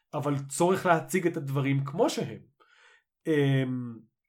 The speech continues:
ושוב, כאילו, האם זה יכול להתפרש, כמו שאמרנו, קולנוע יכול להיות כל דבר, כספר כיצד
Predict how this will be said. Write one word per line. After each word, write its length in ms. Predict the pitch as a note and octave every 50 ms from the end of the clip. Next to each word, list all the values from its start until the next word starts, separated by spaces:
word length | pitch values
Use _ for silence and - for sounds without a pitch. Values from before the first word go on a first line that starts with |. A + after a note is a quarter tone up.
| _ _ _ _ _ _ _ _ - - _ _
ושוב, 640 | C3+ B2+ C#3+ D#3 - - - - D4+ F#4+ F4 A3 F#3+
כאילו, 280 | - F3 E3 E3 D#3+ E3+
האם 580 | - - C#3 C#3 - G3 G3+ A3 A3 A3 G#3+ G3+
זה 200 | F#3 D3 C3+ D#3
יכול 360 | E3 E3+ E3 D#3+ D#3+ - D#3+ E3
להתפרש, 400 | D#3 D#3 D3 - - D3 D3+ C#3
כמו 140 | - -
שאמרנו, 340 | C#3 D3 C#3+ D3 C#3+ C3 B2
קולנוע 220 | C3+ B2 B2 C#3 D3+
יכול 140 | D3 -
להיות 100 | D3+ C#3+
כל 140 | - C#3+ C#3+
דבר, 200 | C#3 C#3+ C3+ - C#3 - -
כספר 1160 | - D3 D3+ D#3 D#3 D3+ - - - - _ _ - - - F#3 F3+ - - F#3+ F#3+ F3 C#3 -
כיצד 520 | - D#3+ D3+ C#3+ C#3 - - F3+ F#3+ G#3